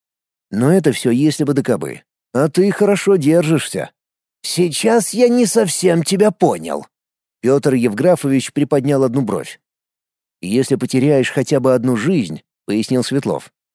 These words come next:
то окажешься у точки возрождения. А оттуда уже никак не получится выбраться. Только через коридор с лезвиями».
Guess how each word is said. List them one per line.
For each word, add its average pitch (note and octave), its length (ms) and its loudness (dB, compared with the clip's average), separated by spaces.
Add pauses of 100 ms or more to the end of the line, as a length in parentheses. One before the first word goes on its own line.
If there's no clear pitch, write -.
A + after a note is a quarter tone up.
(120)
то B2 120 2
окажешься C3 640 2
у B2+ 40 0
точки C#3+ 380 0
возрождения. C3 840 -2 (460)
А C3+ 180 2
оттуда C3+ 360 0
уже C3 360 2
никак D3 500 -2
не G3+ 80 0
получится D#3 500 -2
выбраться. F2+ 540 -4 (400)
Только D3+ 480 2
через C#3 340 -2
коридор B2+ 440 2
с - 100 -8
лезвиями». G#2 720 -2